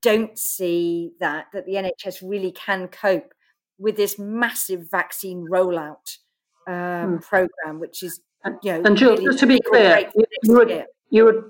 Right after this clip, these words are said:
Speaker 2: you would park some of that failure at the door of the civil service?
Speaker 1: I think some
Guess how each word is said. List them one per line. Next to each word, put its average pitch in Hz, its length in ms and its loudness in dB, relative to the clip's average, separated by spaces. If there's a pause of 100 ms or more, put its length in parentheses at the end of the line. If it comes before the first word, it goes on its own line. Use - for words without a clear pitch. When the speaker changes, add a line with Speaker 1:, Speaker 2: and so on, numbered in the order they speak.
(100)
Speaker 2:
you 214 200 6
would 202 100 -2
park - 340 4
some 196 200 4
of 170 120 4
that 165 240 2
failure 160 320 2
at - 80 -6
the 175 80 -2
door 165 280 6
of 151 60 0
the 156 80 -8
civil 165 260 -6
service? 156 300 -4 (480)
Speaker 1:
I 196 100 2
think 247 240 0
some 247 500 0